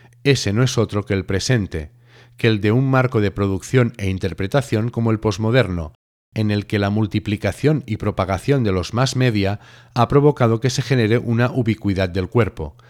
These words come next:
de exposición permanente de lo corporal ante nuestros ojos". En los últimos cien años, el cuerpo ha sido reformulado en tanto que forma y concepto,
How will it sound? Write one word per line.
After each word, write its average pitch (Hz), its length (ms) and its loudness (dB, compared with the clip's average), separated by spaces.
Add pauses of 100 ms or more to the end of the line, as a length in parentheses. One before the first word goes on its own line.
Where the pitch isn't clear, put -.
(200)
de 104 140 0
exposición 113 640 -2
permanente 120 520 0
de 90 80 0
lo 90 100 -2
corporal 117 560 0
ante 101 260 -4
nuestros 92 440 -4
ojos". - 460 -8 (1500)
En 107 140 2
los 98 180 2
últimos 139 360 2
cien 113 200 -2
años, 127 420 0 (460)
el 95 180 -4
cuerpo 120 560 2 (380)
ha 131 140 0
sido 131 380 2
reformulado 104 1040 0 (160)
en 98 140 -6
tanto 95 340 -4
que 87 100 -8
forma 127 380 2
y 107 60 -2
concepto, 98 720 -2